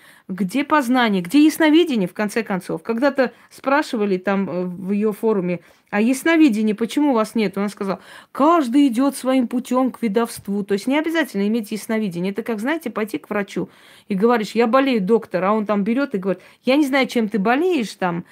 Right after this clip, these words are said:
э, вот тебе лекарство, иди купи, и, то есть выпей, если тебе поможет, значит, хорошо, не поможет».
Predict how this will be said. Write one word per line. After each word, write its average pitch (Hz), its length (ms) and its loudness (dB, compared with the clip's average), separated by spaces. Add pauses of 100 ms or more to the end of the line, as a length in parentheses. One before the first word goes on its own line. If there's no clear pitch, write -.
(240)
э, 196 520 -2
вот 226 240 -2
тебе 226 200 0
лекарство, 233 580 0
иди 214 200 -4
купи, 233 580 0
и, 214 60 -4
то 208 100 -6
есть 214 160 -6
выпей, 247 380 0
если 220 260 -4
тебе 233 140 -2
поможет, 247 500 0
значит, 233 300 -6
хорошо, 185 340 -4
не 220 140 -4
поможет». 269 320 -4